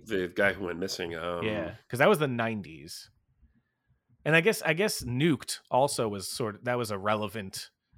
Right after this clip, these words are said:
Speaker 2: current event story. So
Speaker 1: Yeah,
Speaker 2: that
Speaker 1: that's just me having a very public panic attack about how,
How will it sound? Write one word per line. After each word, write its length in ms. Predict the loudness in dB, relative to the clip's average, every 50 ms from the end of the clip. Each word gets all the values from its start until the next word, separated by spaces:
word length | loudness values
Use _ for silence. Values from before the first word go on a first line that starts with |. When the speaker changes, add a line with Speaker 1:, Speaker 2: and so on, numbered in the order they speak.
| _ _ _ _ -8
Speaker 2:
current 340 | -4 0 2 2 2 0 -4
event 360 | -8 -8 -4 -4 -4 -4 -6
story. 480 | -8 -10 -10 -10 -12 -12 -12 -12 -14 -14
So 160 | -12 -8 -2
Speaker 1:
Yeah, 200 | 2 2 4 4
Speaker 2:
that 40 | 4
Speaker 1:
that's 180 | 4 2 2 2
just 200 | 0 -2 0 0
me 180 | 0 2 2 2
having 340 | 4 4 2 2 2 0 -2
a 40 |
very 240 | 0 2 2 2 2
public 400 | 2 2 0 0 0 0 -2 -2
panic 280 | -2 0 2 2 0 0
attack 380 | -2 0 2 2 2 2 0
about 280 | -4 -4 -2 -2 -2 0
how, 240 | 0 0 0 0